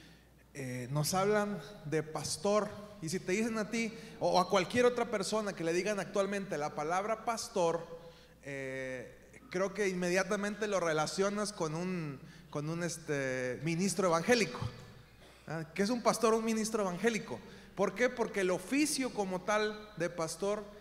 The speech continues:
ya no existe. Hay por ahí algunos videos, algunos documentales de oficios que había anteriormente y que ahora prácticamente desaparecieron.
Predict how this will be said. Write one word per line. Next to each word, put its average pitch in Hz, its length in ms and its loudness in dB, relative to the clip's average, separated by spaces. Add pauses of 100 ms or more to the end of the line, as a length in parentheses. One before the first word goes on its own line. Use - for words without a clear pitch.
(160)
ya 160 180 -2
no 170 100 -4
existe. 175 640 -2 (580)
Hay 151 180 -4
por 165 180 -4
ahí 170 160 -2
algunos 175 440 -2
videos, 175 500 0
algunos 165 300 -4
documentales 165 760 -4
de 151 80 0
oficios 202 760 -4 (220)
que 165 100 -2
había 156 220 -2
anteriormente 190 840 -2
y 175 40 -8
que 156 160 -8
ahora 175 480 0
prácticamente 185 720 -2
desaparecieron. 175 920 0